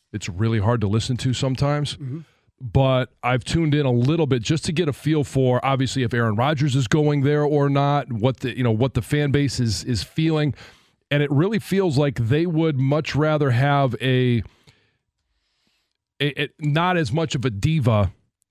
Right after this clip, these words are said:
Speaker 1: as they would get in Aaron Rodgers,
Speaker 2: Right.
Speaker 1: but maybe not quite the quarterback that they would get in David Carr, or, uh,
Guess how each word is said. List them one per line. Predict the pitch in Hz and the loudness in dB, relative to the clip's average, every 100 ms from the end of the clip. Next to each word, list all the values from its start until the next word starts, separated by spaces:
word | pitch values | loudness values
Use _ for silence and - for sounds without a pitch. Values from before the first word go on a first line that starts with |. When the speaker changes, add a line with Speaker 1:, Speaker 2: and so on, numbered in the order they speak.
| _ | _
Speaker 1:
as | 131 127 | 0 2
they | 139 131 | 2 2
would | 127 107 | 0 0
get | 127 139 131 | 0 0 0
in | 127 131 | -2 0
Aaron | 127 117 | 2 4
Rodgers, | 120 139 135 147 | 2 2 2 4
Speaker 2:
Right. | 240 160 110 - _ | 4 2 -4 -14 _
Speaker 1:
but | 139 156 | -2 0
maybe | 165 165 151 | 0 0 0
not | 135 143 143 | 0 0 -2
quite | - 151 151 | -2 -2 0
the | - | -4
quarterback | - - 156 151 127 117 107 - - - | -2 0 2 2 2 2 0 -4 -12 -4
that | 120 113 | -2 2
they | 120 | 2
would | 110 98 | 2 2
get | 113 107 | -2 0
in | 107 | 0
David | 104 90 87 | 0 -2 -2
Carr, | 104 90 - | 0 0 -2
or, | 135 127 | -2 0
uh, | 107 | 0